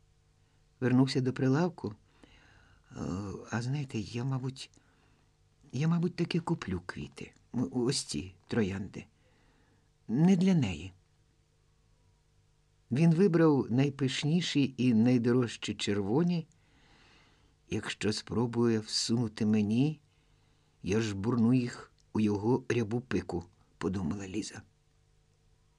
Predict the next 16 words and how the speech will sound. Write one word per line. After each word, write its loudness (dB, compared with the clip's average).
Хлопець 0
узяв 2
квіти -2
і 0
ще -2
раз -2
подякував -2
і 0
вийшов. -4
Ліза 4
не 4
втрималася, 0
підійшла 0
до 0
вікна, 0
побачила, 0